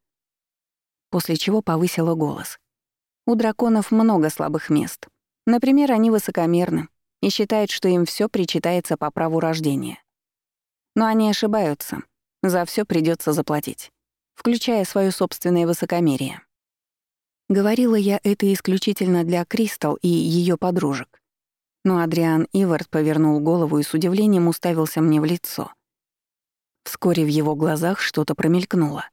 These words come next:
Мне показалось, это было узнавание. Я снова подумала: «Боги Аренты, ну почему же вы сотворили драконов настолько идеальными?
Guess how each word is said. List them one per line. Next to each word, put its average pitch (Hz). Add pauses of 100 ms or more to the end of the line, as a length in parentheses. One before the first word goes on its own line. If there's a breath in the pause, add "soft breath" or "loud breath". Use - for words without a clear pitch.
(840)
Мне 247
показалось, 214
это 190
было 185
узнавание. 180 (960)
Я 240
снова 233
подумала: 151 (500)
«Боги 196
Аренты, 160
ну 185
почему 240
же 208
вы 208
сотворили 180
драконов 160
настолько 156
идеальными? 156